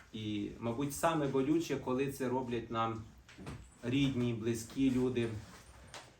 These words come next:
ті, від яких ми очікуємо чогось більшого. Це дуже болить, ми дуже довго страждаємо і дуже помало від цього відходимо.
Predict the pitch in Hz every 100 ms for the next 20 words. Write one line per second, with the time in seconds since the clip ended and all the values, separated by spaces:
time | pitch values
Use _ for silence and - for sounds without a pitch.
0 | - - - 165 151 143 143 156 151 135
1 | 147 135 131 - 151 143 135 131 131 123
2 | 127 113 107 143 110 98 113 87 - -
3 | - _ - _ _ _ _ _ _ _
4 | _ _ - - - - - _ _ _
5 | - - - - 127 135 123 110 117 131
6 | 175 - - - - - - 120 120 131
7 | 123 123 131 120 113 - 117 107 107 139
8 | 139 131 127 123 117 107 139 127 117 117
9 | 110 123 127 113 104 - 120 110 113 -
10 | - - - - - 113 120 123 - 135
11 | 113 104 98 95